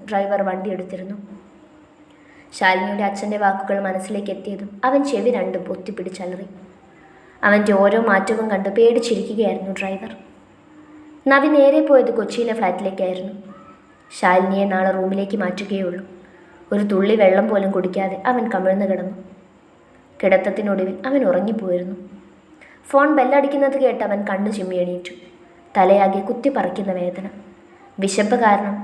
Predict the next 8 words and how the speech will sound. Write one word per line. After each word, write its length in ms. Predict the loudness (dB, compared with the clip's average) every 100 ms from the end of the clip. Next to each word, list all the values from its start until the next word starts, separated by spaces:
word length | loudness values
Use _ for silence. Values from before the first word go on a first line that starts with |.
| 4
വയർ 240 | 6 6 4
അലമുറ 280 | 2 2 2
കൂട്ടുന്നുണ്ടെങ്കിലും 800 | 2 0 -2 -4 -2 -4 -6 -12 -8 0
അവൻ 140 | 4 4
അതറിയുന്നേ 520 | 4 2 2 2 0 0
ഉണ്ടായിരുന്നില്ല. 480 | -2 -4 -6 -8 -10 -14 -20 -20 -20 -20 -20 -20 -20 -20 -20 -20 -20 _
ഇന്നലെ 340 | 0 2 4 6
രാത്രി 320 | 4 4